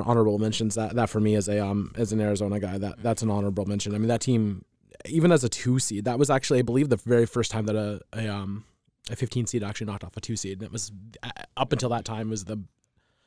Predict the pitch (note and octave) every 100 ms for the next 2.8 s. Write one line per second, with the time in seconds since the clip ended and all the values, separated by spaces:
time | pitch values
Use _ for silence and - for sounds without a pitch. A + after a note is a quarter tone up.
0 | _ _ - B2 B2 G2+ F2 F#2+ A#2 G#2
1 | - G#2+ - G2 - F#2+ F#2 A#2+ C#3+ G2+
2 | - G#2 - F#2 A2+ - -